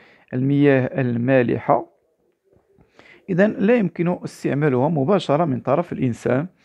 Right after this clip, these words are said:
إلا، آه، بطبيعة الحال، آه، بواسطة التقنيات التي أصبحت تستعمل ب-، في تحلية مياه البحر، لكن، لكنها هي تقنيات مكلفة جدًا.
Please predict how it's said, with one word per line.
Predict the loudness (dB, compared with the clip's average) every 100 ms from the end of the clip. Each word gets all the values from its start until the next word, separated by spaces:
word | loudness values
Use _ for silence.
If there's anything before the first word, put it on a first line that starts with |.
| _ -20 -20 _ -4
إلا، | 2 6
آه، | 6 6 0 -4 -2
بطبيعة | -4 -6 -2 0 0
الحال، | -2 2 4 4 2
آه، | 0 0 -2 -2 -4 -6 -14 _ _ _ -4
بواسطة | -4 -4
التقنيات | -10 -6 -6 -2 2 2 2
التي | 0 -4 -2 -2
أصبحت | -2 -6 -8 -8
تستعمل | -10 -14 -4 -2 0 0
ب-، | 0 -2 -4
في | -4 -4
تحلية | -4 -6 -4 -2 -2 -2
مياه | -4 -2 0 0 2 0
البحر، | 0 0 0 -6 -10 _ _ _ _ -4
لكن، | 0 0 2
لكنها | 2 0 -2 0 2
هي | 2 0
تقنيات | -4 -8 -4 -4 -4 -6
مكلفة | -6 -4 -4 -4 -4
جدًا. | -4 -6 -6 -4 -4